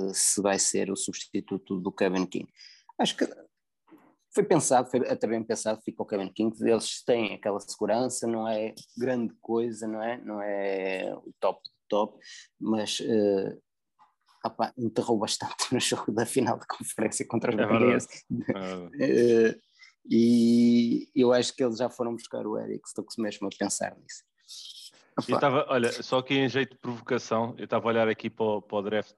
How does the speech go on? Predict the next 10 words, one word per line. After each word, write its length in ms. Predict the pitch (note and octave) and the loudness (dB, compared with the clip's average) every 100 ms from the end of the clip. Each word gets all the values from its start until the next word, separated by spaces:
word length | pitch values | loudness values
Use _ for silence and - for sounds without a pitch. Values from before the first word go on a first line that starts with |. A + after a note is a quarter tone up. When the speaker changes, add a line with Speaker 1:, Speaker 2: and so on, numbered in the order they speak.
| _ | _
Speaker 2:
de, 380 | G2 G2 F#2+ F#2 F#2 F2+ F#2 _ _ _ _ _ _ | -16 -12 -10 -12 -16 -20 -20 _ _ _ _ _ _
de, 540 | G2+ G2 G2+ G2 F#2+ G2 | -16 -6 -4 -2 -2 -4
em 160 | A2 A2 | -4 -4
que, 140 | B2+ | -6
em 100 | A2 | -8
que 100 | A2 | -10
os 100 | - | -12
Packers 380 | - G#2+ G#2+ F#2+ | -8 -6 -8 -12
escolheram 420 | - G2+ G2+ G2+ | -18 -8 -6 -6
o, 280 | F#2+ F#2 | -8 -12